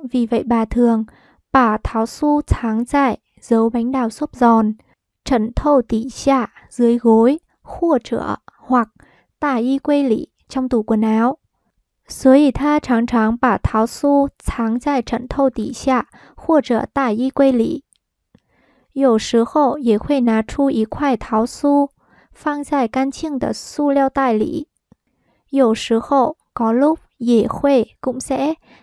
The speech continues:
拿出一块桃酥, lấy ra một miếng bánh đào xốp giòn, 放在, đặt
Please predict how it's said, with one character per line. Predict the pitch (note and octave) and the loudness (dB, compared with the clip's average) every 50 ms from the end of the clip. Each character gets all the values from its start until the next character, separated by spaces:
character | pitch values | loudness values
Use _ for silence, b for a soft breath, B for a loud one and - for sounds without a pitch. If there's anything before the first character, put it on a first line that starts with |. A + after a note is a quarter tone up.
| b b | b b
拿 | B3 A#3+ A3+ A3+ A#3 | 0 0 2 2 0
出 | A#3+ - - D4+ D4 C#4+ C#4 | -2 -4 -4 -2 0 0 0
一 | D4+ A3+ A3 A3 | 0 -2 -2 -2
块 | - - - - C#4+ C4 A3+ | -4 -8 -6 -2 -2 -2 -2
桃 | - - - G#3+ A#3 | -4 -4 -2 -2 -2
酥, | A#3 - - D4 C#4+ C#4+ C#4+ C#4+ _ _ _ _ - | -2 -2 0 4 4 4 4 2 _ _ _ _ -2
lấy | A#3 A3+ A3+ | 0 0 0
ra | A3 - C4 C4 | 0 -2 -2 -2
một | C4 B3+ A3+ G#3+ | -2 -2 -2 0
miếng | A3 A3 A3 A3+ | 0 0 0 0
bánh | A3+ A#3 A3 A3 A#3 | -2 -2 -2 -2 -2
đào | B3+ B3+ B3 | -2 -2 -4
xốp | A3+ - - D4 - | -4 -2 -4 -6 -4
giòn, | - - A#3+ A#3 A3+ A3 A3 G#3+ b b b b b b b b b | 2 4 6 6 6 4 2 -2 b b b b b b b b b
放 | - - - D4 D4 D4 D4 C#4+ | -20 -8 -4 -4 -4 -4 -6 -6
在, | - D#4 D4+ D4 B3+ G#3+ D#4 _ _ _ _ | -4 -2 -2 0 -2 -2 -6 _ _ _ _
đặt | - - | -4 -4